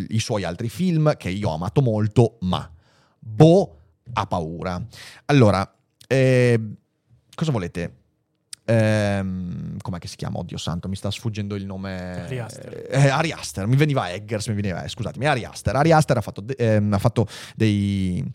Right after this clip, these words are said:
Speaker 1: eh, ha fatto Midsommar. Midsommar è un li-, è un film straordinario, l'ho rivisto dopo Boa Paura perché mi son detto, "Ma,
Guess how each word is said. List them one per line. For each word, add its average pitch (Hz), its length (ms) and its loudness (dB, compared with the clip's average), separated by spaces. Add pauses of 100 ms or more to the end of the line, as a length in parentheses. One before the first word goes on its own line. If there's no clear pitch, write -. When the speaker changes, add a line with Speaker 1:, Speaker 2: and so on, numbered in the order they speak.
Speaker 1:
eh, - 80 -8
ha 80 80 -2
fatto - 200 -6
Midsommar. 92 540 -2
Midsommar 107 380 0
è 98 40 -4
un 98 60 -6
li-, 117 180 -2
è 110 120 -4
un 104 240 -2
film 127 320 4
straordinario, 95 840 0
l'ho 107 100 2
rivisto 117 520 0
dopo 123 360 6
Boa 113 200 4
Paura 139 400 6
perché 113 220 -6
mi 110 80 -6
son 113 160 -6
detto, 90 240 -6
"Ma, 104 160 -4